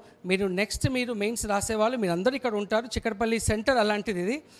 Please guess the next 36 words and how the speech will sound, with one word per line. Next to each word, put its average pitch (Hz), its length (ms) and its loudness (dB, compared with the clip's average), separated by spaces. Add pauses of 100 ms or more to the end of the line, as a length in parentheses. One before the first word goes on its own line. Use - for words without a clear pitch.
(180)
ఈ - 20 -8
లైబ్రరీ 208 480 4
అలాంటిది 226 500 4
ఇది, 220 200 2 (540)
ఈ 208 40 4
లైబ్రరీ, 226 500 6 (920)
ఈ 220 60 4 (140)
గ్రంథాలయం 240 680 8
ఇది, 151 140 -2 (240)
ఇది 208 100 6
ఒక 220 120 2
ఆలయం 214 580 8
ఇది. 131 140 -2 (440)
అప్పుడు 262 280 4 (180)
మేము 226 320 0
చదువుకున్న 254 380 2
టైంలో 247 300 2
టూ 247 120 -2
థౌజండ్ 240 240 0
సిక్స్ - 240 -4
సెవెన్ 240 240 2
బ్యాచెస్ 220 420 0
టైంలో 226 260 2 (360)
ఇన్ని 247 220 2
రిసోర్సెస్, 247 600 2
ఇన్ని 233 140 -2
పుస్తకాలు 233 460 -2
లేవండి. 196 360 0 (400)
So 202 140 -4
మాకు 220 160 2
అప్పుడు 208 120 2
ఎకనామికల్ 269 640 2
కూడా 269 140 4
we 247 140 2
are 214 100 -2
not 233 100 2